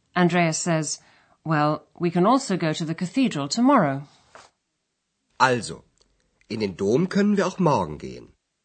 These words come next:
Speaker 1: But he tells his parents that the newspaper museum is only open on Saturdays.
Speaker 2: Aber das Zeitungsmuseum ist nur samstags auf.
Speaker 1: Frau Schäfer points out that the shops,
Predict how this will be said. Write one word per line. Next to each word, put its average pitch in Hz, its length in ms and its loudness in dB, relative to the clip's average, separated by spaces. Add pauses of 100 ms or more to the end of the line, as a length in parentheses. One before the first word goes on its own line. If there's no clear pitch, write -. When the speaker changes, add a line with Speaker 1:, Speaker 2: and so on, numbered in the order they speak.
(640)
Speaker 1:
But 170 160 0
he 180 100 -2
tells 202 300 4
his 165 160 -4
parents 185 480 2
that - 200 -6
the 160 80 -4
newspaper 180 600 2
museum 180 560 0 (400)
is 165 300 -2
only 285 380 4
open 180 400 0
on 175 120 0
Saturdays. 143 800 -4 (1400)
Speaker 2:
Aber 117 180 6
das 90 180 -6
Zeitungsmuseum 107 1120 -2
ist - 180 -8
nur 226 100 -2
samstags 214 520 -4
auf. - 400 -18 (1000)
Speaker 1:
Frau 285 280 6
Schäfer 160 560 -2
points 151 460 -4
out 156 320 0
that - 220 -10
the 127 60 -12
shops, - 640 -2